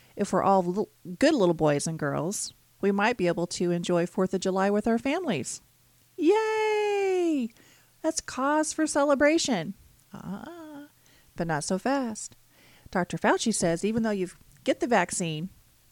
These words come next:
you still need to wear your mask. You still need to social distance.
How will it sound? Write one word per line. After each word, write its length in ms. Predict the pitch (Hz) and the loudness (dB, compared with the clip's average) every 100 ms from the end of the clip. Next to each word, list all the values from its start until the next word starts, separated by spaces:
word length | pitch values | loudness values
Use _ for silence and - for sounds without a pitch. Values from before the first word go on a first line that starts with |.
| - | -10
you 80 | 180 | -6
still 240 | 175 247 240 | 0 2 2
need 160 | 214 | 2
to 80 | 175 | 0
wear 120 | 165 | 2
your 140 | 180 196 | 4 2
mask. 540 | 185 160 170 - - - _ _ _ _ _ _ | 2 -2 -4 -8 -14 -20 _ _ _ _ _ _
You 100 | 190 | -4
still 220 | 185 220 | 0 2
need 100 | 214 202 | 2 0
to 80 | |
social 360 | 202 180 175 196 | 0 0 0 0
distance. 640 | 180 160 - 165 160 - | 0 -2 -2 -6 -6 -10